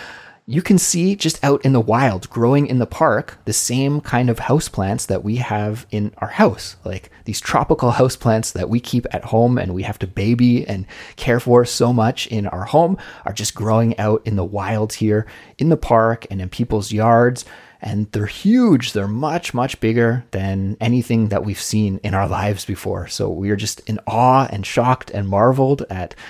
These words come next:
the amazing plants and flowers. Very, very beautiful. And the wildlife as well. The birds are so unique, and you can just see parrots flying around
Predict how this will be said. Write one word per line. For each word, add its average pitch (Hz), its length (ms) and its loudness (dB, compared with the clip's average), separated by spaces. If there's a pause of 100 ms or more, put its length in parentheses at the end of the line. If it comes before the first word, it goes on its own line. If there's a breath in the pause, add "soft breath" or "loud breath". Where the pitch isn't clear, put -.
(240 loud breath)
the 95 300 -4
amazing 110 480 0
plants 117 640 0
and 101 180 -10
flowers. 117 920 2
Very, 107 340 0
very 110 280 4
beautiful. 104 640 -4 (460 loud breath)
And 117 240 0
the 104 80 0
wildlife 139 720 2
as 110 180 -4
well. 113 320 2
The 98 140 -4
birds 139 800 2
are 104 100 -8
so - 220 -4
unique, 113 680 0
and 101 400 -6
you 104 140 -6
can 117 160 0
just 113 180 -4
see 107 220 -2
parrots 131 640 0
flying 123 460 -2
around 120 600 -2